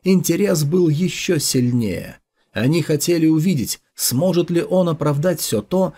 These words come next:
что говорил о нем первый сын Бога. Тем временем Хан Сень достал меч Феникса и Тайя. Только после этого юноша начал двигаться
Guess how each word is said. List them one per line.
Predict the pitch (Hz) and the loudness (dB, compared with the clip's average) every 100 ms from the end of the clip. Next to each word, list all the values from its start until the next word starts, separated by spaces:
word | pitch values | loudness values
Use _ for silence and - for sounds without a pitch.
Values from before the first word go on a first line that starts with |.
| - | -14
что | - 117 117 | -6 -2 0
говорил | 120 123 135 120 | 2 2 2 2
о | |
нем | 127 175 180 - _ | 2 2 0 -4 _
первый | 123 165 170 165 170 | -2 2 2 0 0
сын | - - 135 131 | 0 0 2 2
Бога. | 113 113 87 90 - - _ _ _ _ - | 2 0 -2 -6 -12 -16 _ _ _ _ -6
Тем | 113 101 | -4 -2
временем | 117 165 165 165 160 | -2 0 0 -2 -2
Хан | 147 135 123 | -2 0 0
Сень | - 165 175 160 - - | 0 0 0 0 -6 -8
достал | 127 147 - 175 165 147 | -4 -2 -2 0 2 2
меч | 156 151 - - | 2 0 -4 -2
Феникса | 175 170 156 - 160 | -2 -2 -4 -2 -4
и | 170 | -4
Тайя. | 156 - 160 117 95 80 76 - _ _ - | -6 -4 -2 0 -2 -6 -10 -20 _ _ 0
Только | 147 147 143 | 4 4 2
после | 131 151 - 139 | 0 0 2 0
этого | 143 175 143 98 87 - _ - | 2 0 0 -4 -6 -8 _ -8
юноша | 107 202 185 151 175 | 0 2 2 0 0
начал | 185 180 170 160 | 0 0 0 0
двигаться | 143 190 143 123 - 92 80 | 0 0 0 0 -2 -4 -8